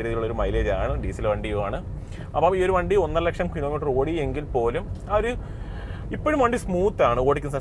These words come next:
സസ്പെൻഷൻ ആയാലും എല്ലാം ഇപ്പോഴും സ്മൂത്താണ്. ഇതിൻ്റെ മേജറായിട്ട് ഒരുപാട് വർക്കുകളോ കാര്യങ്ങളോ ഒന്നും തന്നെ വണ്ടിക്ക് ചെയ്തിട്ടില്ല. അപ്പം ആ ഒരു റൈഡിങ് കംഫർട്ട് എനിക്ക് ഭയങ്കരമായിട്ട് ഇഷ്ടപ്പെട്ടു. ഇത്രയും കിലോമീറ്റർ ചില പുതിയ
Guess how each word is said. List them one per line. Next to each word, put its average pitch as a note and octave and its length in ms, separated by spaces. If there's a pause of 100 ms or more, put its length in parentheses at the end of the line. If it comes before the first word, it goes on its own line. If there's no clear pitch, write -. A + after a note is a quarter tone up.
സസ്പെൻഷൻ D3 560
ആയാലും A#2 340 (240)
എല്ലാം F3 480
ഇപ്പോഴും C#3 380
സ്മൂത്താണ്. B2+ 380
ഇതിൻ്റെ F#3+ 220
മേജറായിട്ട് F3+ 500
ഒരുപാട് F3 400
വർക്കുകളോ F3 360
കാര്യങ്ങളോ D#3+ 260
ഒന്നും E3 220
തന്നെ D#3+ 220
വണ്ടിക്ക് B2+ 320 (120)
ചെയ്തിട്ടില്ല. G#2+ 520 (1000)
അപ്പം D#3 160 (100)
ആ D3 120
ഒരു E3 180
റൈഡിങ് D3+ 320
കംഫർട്ട് B2+ 340
എനിക്ക് A#2+ 200
ഭയങ്കരമായിട്ട് A2 420
ഇഷ്ടപ്പെട്ടു. G#2+ 400
ഇത്രയും B2+ 460
കിലോമീറ്റർ A#2 400
ചില A#2+ 100 (160)
പുതിയ B2+ 180